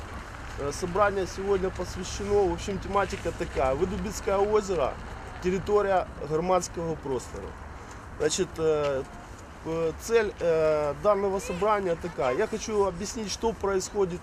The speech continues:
с начала года, с двенадцатого января этого года. Значит,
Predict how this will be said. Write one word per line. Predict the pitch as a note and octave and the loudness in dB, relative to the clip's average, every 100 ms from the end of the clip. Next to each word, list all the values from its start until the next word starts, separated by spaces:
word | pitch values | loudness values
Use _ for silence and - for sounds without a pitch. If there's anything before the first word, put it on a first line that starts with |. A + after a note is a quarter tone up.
| - | -4
с | - | -4
начала | F3+ G3 G3 F#3+ | 0 2 2 2
года, | F#3+ G#3 E3 | 2 0 0
с | D3 | -8
двенадцатого | C#3+ F3 F#3 F3 - E3+ F3 | -4 2 2 0 -8 -4 -2
января | F3 F3 F3+ F#3+ F#3+ | 0 0 0 2 2
этого | D#3 D3+ E3 D#3+ | 2 -4 -4 -4
года. | D3 C3+ G2 - - - - - - - - | -4 -4 -4 -8 -8 -8 -8 -12 -14 -14 -4
Значит, | D3+ - | -4 -4